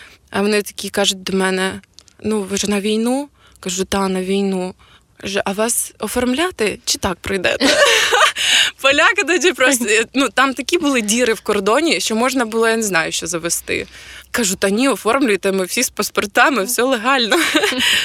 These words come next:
От, я так з ними нянчилася, я, що це,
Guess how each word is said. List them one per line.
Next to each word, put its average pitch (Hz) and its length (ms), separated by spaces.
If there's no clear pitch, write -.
От, 190 340
я 240 300
так 247 260
з 208 80
ними 214 220
нянчилася, 185 640
я, 190 140
що 185 440
це, 208 260